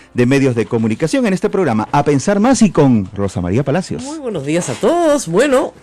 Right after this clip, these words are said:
Speaker 2: eh, estamos aquí nuevamente ya a muy, muy pocos días, muy pocos días de la Navidad,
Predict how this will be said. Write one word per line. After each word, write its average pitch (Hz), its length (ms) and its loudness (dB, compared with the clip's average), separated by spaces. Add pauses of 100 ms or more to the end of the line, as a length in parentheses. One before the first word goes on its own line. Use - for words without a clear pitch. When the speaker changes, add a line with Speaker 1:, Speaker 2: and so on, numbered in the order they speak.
(100)
Speaker 2:
eh, 131 300 -2
estamos 147 360 -6
aquí 151 240 -6
nuevamente 214 800 2
ya 175 200 -2
a 127 100 -6
muy, 208 380 -6
muy 208 300 -8
pocos 151 380 -10
días, 147 300 -6 (420)
muy 214 220 0
pocos 160 280 -2
días 170 260 0
de 160 180 0
la 139 160 -2
Navidad, 147 520 0